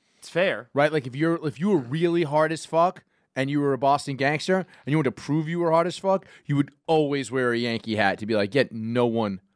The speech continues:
Speaker 2: fucks with me because I'm the dude who shoots everyone in the fucking face."
Speaker 1: All right, you're right. That is kinda badass.
Speaker 2: Like,
Speaker 1: I'm
Speaker 2: that's
Speaker 1: back
Speaker 2: like,
Speaker 1: in.
Speaker 2: yeah, it's super gangster if you're the fucking, it's like how the Bloods in the nineties in New York all wore Boston Red Sox hats 'cause they had a big red B on them.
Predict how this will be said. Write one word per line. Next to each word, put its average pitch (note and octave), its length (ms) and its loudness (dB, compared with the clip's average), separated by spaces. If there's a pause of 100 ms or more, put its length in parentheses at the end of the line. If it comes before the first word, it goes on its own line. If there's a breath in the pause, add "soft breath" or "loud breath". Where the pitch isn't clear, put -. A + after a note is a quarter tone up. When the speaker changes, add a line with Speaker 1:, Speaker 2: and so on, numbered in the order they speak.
(300)
Speaker 2:
fucks D3 320 2
with A#2 180 -2
me G2 280 -2 (240 soft breath)
because B2 300 0
I'm C3+ 260 0
the C#3 120 0
dude A2+ 500 -2 (200 soft breath)
who C3 160 4
shoots - 400 0
everyone A#2 440 0
in G#2 80 -6
the F#2+ 80 -8
fucking G2 400 -4
face." - 500 -12 (220)
Speaker 1:
All A#2+ 80 2
right, G2 120 0
you're A#2 120 -2
right. G2 160 -2
That A#2+ 100 -6
is G#2+ 140 -6
kinda G2 160 -10
badass. F2 320 -6
Speaker 2:
Like, D3 140 -4
Speaker 1:
I'm C3 60 -12
Speaker 2:
that's F3 160 0
Speaker 1:
back C#3 40 -2
Speaker 2:
like, E3+ 140 -2
Speaker 1:
in. G2 140 -16
Speaker 2:
yeah, E3+ 200 4
it's B2 200 -2
super C#3+ 380 0
gangster A2 480 -4
if F#2+ 140 -10
you're B2 140 4
the A#2 80 -6
fucking, A#2 400 -2 (200 loud breath)
it's F#3+ 140 -4
like G#3 100 0
how G3 120 2
the F3 100 0
Bloods D3+ 440 -2
in D#3 80 -6
the D3 60 -4
nineties D#3 460 0
in D3+ 80 0
New D#3 80 0
York D3+ 400 0
all D3 260 2
wore C3 220 -2
Boston B2 400 -2
Red C#3+ 180 4
Sox G2+ 280 -4
hats - 260 -4
'cause A#2+ 140 -2
they A#2+ 100 0
had B2 160 2
a A2+ 40 -2
big A2 240 -2
red A2+ 280 -2
B C3 200 0
on D2 200 -12
them. - 140 -20